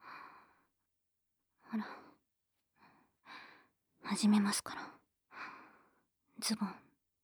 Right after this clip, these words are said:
脱いでください。私に脱がせてほしいんですか？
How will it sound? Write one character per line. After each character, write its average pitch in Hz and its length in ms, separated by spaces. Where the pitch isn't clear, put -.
脱 240 80
い 233 80
で 208 80
く - 100
だ 185 120
さ - 200
い。 - 140
私 - 480
に 285 100
脱 277 120
が 277 120
せ 262 120
て - 100
ほ - 100
し - 180
い - 20
ん - 20
で - 80
す - 100
か？ - 140